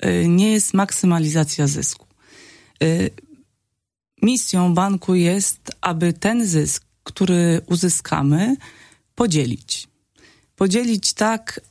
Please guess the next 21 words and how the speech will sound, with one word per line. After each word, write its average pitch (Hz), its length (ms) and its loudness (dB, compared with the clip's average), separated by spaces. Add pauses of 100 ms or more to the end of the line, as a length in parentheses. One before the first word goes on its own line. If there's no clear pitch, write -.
aby 185 300 0
nam 190 220 2
się 185 220 0
żyło 160 320 2
lepiej. 143 540 0 (500)
Y, - 100 -2 (260)
w 185 80 0
banku 262 360 0
będzie 247 260 2
lepiej, 240 760 0
jak 214 480 -2
suwalczanom 208 640 2
będzie 139 240 2
się 143 160 0
żyło 139 240 2
lepiej. 135 460 -2 (540)
Y, 175 220 0
jaką 220 320 0
młodzież 208 500 4
sobie 175 280 0
wychowamy 156 840 2